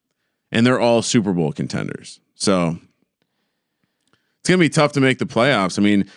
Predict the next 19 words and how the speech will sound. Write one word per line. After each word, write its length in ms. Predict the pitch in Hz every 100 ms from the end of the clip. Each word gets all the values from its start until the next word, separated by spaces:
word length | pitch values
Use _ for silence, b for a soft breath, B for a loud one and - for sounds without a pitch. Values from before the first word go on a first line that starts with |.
| b
we, 160 | 135 160
we 180 | 143 160
didn't 300 | 190 160 143
li-, 100 | 139
we 180 | 127 156
just 220 | 190 175
named 280 | 151 143 120
five 360 | - 120 117 98
teams 320 | 113 107 98
and 80 | 95
we 80 | 90
didn't 300 | 110 104 107
say 340 | 110 101 92
Falcons, 640 | - 104 110 120 120 120
Panthers, 920 | - 117 104 95 98 92 92 87 - - _ _ _ _ _ _ _ _ _
uh, 500 | 87 87 82 80 78 - _ - -
Niners. 920 | 117 104 107 110 107 104 101 - - _ _ _ _ _ _ _ -
We, 120 | 110
we 220 | 58